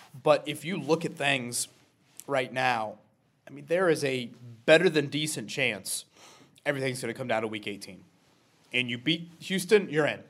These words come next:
You lose to Houston, you're out. It's like a sixty percent difference. And that's if, you know, if the Colts go, you know, even one and two the next three games, you know, e-, even if they lost the next two and then beat Houston, they could still have a chance. Um,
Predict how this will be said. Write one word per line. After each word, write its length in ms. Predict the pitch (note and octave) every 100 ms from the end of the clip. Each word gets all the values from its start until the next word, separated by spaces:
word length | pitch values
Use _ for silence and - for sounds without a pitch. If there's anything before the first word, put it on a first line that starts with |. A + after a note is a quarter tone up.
| _
You 80 | C#3+
lose 220 | D3 E3+
to 60 | E3+
Houston, 460 | C#3+ F3 F3 F#3 -
you're 140 | C3
out. 260 | A2+ G2+ - _ _ _ _ _ _ _ _ _ _ _ -
It's 80 | -
like 120 | G3+
a 40 | E3+
sixty 300 | E3+ - G3+
percent 380 | E3+ F3 D#3 - - - _ C3+
difference. 460 | D3+ A2 - - - - - _ -
And 80 | D3+
that's 200 | G3+ G#3
if, 240 | G3+ -
you 80 | E3
know, 120 | D3+
if 360 | C#3 C#3 B2+ B2+
the 60 |
Colts 240 | C#3 D3 -
go, 360 | C#3 C#3+ A#2+ -
you 120 | A#2
know, 140 | B2
even 280 | B2 C#3 C3 B2+ - - - -
one 240 | D3 F3+
and 100 | F#3+
two 300 | F#3 B3+ - - - _ -
the 120 | C#3
next 380 | C3+ - - - _ _ _ _ _ _ _ _
three 220 | - E3 D#3
games, 340 | C3 G#2 F#2+
you 60 | C3
know, 200 | B2+ C3+
e-, 340 | C3 C3+ C3+
even 160 | D3 D#3+
if 60 |
they 120 | E3 E3
lost 300 | F3+ C4 E3+
the 40 |
next 240 | C3 -
two 160 | - A2
and 100 | A#2+
then 100 | C#3+
beat 200 | C#3+ C#3+
Houston, 440 | - E3 E3 C3 A#2+
they 120 | C#3
could 120 | C3+
still 140 | - B2+
have 100 | A2+
a 40 |
chance. 480 | - G#2 - - -
Um, 380 | C3+ A#2 A2+ B2+